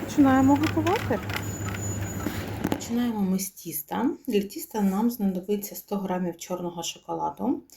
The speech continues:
Його треба розтопити на водяній бані. Додаємо його в кінці, але вже зараз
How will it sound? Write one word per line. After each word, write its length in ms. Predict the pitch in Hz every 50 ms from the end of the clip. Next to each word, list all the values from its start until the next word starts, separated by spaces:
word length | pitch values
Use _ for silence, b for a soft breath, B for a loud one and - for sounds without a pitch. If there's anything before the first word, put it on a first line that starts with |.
| B B B B B B
Його 180 | 208 202 202 214
треба 320 | 202 - 202 175 175 180
розтопити 500 | 180 180 - - 202 202 - - - 240
на 160 | 190 180 180 180
водяній 400 | 180 175 - 165 165 175 170 165
бані. 460 | 160 160 156 147 151 151 - - - -
Додаємо 440 | 180 175 190 196 196 196 196 196
його 180 | 190 190 190 190
в 120 | 196 -
кінці, 760 | - - 240 240 247 247 254 - - 277 285 320 - - - _ B B B B B B B B B
але 320 | B 269 269 277 294 311 311
вже 300 | 269 208 202 208 214 202
зараз 640 | 196 185 165 165 165 247 349 - - - - -